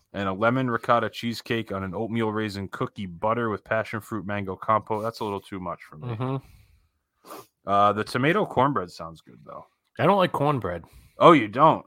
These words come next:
Speaker 2: No.
Speaker 1: I love, I'm a big fan of cornbread.
Speaker 2: Oh, I
Speaker 1: like
Speaker 2: hate
Speaker 1: it.
Speaker 2: cornbread.
Speaker 1: Oh, that's strange. They're too sweet? Is that the problem?
Speaker 2: Yeah, I just, yeah, I don't like the,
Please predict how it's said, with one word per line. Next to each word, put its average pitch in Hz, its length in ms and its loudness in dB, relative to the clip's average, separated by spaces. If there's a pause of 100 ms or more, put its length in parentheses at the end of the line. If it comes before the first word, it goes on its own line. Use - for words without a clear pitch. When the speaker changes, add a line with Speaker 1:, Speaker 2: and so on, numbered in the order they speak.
(160)
Speaker 2:
No. 165 160 4
Speaker 1:
I 180 80 6
love, 110 280 0
I'm 117 240 4
a 107 60 -4
big 92 300 -12
fan 87 180 -10
of 87 80 -14
cornbread. 87 380 -6
Speaker 2:
Oh, 131 60 6
I 127 40 6
Speaker 1:
like 113 160 0
Speaker 2:
hate 113 200 -2
Speaker 1:
it. - 20 -16
Speaker 2:
cornbread. 87 440 -6 (160)
Speaker 1:
Oh, 165 160 0
that's 120 200 -2
strange. 127 520 -8 (920)
They're 95 80 -8
too 135 220 -2
sweet? 143 420 -6
Is 113 80 -6
that 110 160 -4
the 113 60 -14
problem? 139 480 -2 (140)
Speaker 2:
Yeah, 175 460 6
I 170 60 2
just, 190 320 -6
yeah, 170 200 4
I - 20 4
don't 185 240 4
like 165 180 2
the, 151 240 -4